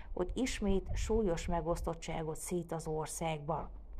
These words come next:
A napokban a miniszterelnöki hivatal arról tájékoztatta az október huszonhatodikai ünnepség szervezőit,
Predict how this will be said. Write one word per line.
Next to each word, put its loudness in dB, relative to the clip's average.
A 0
napokban 6
a 10
miniszterelnöki 4
hivatal 2
arról 4
tájékoztatta -2
az -2
október 0
huszonhatodikai -4
ünnepség -2
szervezőit, 0